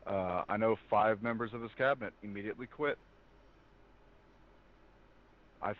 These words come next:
think, uh, gosh, don't quote me, but, uh, seventeen members of Congress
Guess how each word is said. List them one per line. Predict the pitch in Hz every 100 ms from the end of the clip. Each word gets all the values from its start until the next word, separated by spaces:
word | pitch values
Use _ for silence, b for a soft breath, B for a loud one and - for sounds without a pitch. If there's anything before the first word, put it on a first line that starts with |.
| -
think, | 120 117 104 -
uh, | 113 110 107 107 104 101 104 - - - - - - - - - - - - B B B - - - -
gosh, | 62 - - - -
don't | 98 - -
quote | 117 104
me, | 87 92 82 101
but, | 98 95
uh, | 95 95 92 B B B - -
seventeen | 147 156 160 147
members | 143 143 127
of | 113
Congress | - 139 147 151